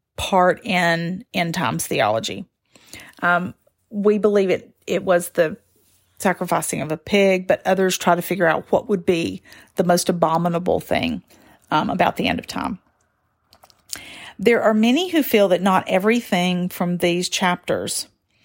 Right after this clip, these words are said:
um, can be found fulfilled, uh,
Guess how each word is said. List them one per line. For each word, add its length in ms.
um, 260
can 240
be 140
found 400
fulfilled, 600
uh, 220